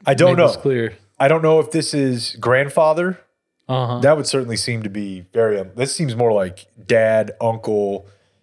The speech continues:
Speaker 1: somewhere in the line of, someone said dad is what someone told me.
Speaker 2: Okay.
Speaker 1: I don't know that though.
Speaker 2: Okay.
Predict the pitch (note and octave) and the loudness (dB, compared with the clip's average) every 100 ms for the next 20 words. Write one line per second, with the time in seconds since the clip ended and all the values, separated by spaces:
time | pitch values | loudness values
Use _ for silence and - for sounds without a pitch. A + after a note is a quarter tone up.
0 | _ - - C3+ C3+ A#2+ A#2 A2 G#2 G2 | _ -6 0 0 0 0 -2 -4 -6 -2
1 | G2+ G#2 G2+ F2 E2 - - F3+ G#3+ F#3+ | -2 -2 -8 -14 -18 -20 -4 0 0 2
2 | D3+ B2 A2+ F#2+ D#2+ - _ _ G2+ G#2 | 0 0 0 -2 -4 -18 _ _ -14 -10
3 | - G#2 F#2+ G2+ F2 D2+ _ D3+ C#3+ C3 | -8 -8 -8 -10 -10 -18 _ -4 0 2
4 | C#3 A#2+ G#2+ F2+ F#2+ - - _ - C3+ | 2 2 -2 -4 -14 -20 -20 _ -8 -4
5 | C3 A2 | -2 -4